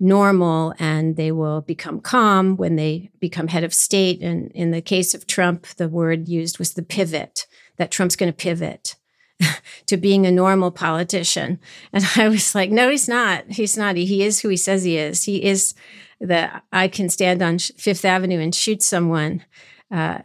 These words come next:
so these, these leaders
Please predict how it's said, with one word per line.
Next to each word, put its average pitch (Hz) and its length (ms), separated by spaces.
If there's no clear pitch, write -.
so 196 540
these, 254 500
these 254 420
leaders 220 800